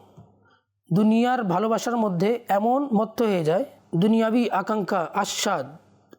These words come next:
আর দুনিয়াবি লেনদেনের মধ্যে এমন মত্ত হয়ে যায় যে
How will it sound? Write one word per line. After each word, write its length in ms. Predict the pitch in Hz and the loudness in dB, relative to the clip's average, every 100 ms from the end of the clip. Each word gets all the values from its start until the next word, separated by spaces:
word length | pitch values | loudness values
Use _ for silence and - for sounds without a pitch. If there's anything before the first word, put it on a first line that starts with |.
| _ _ - | _ _ -6
আর 100 | 180 | -2
দুনিয়াবি 360 | 175 208 220 226 | 0 2 2 2
লেনদেনের 400 | 208 220 220 220 | 2 2 0 0
মধ্যে 160 | 214 190 | 0 0
এমন 220 | 190 262 | 2 2
মত্ত 260 | 240 214 - | 2 0 0
হয়ে 200 | 196 170 | 0 2
যায় 200 | 156 139 - - - | 2 0 -4 -10 -2
যে 160 | 165 | 0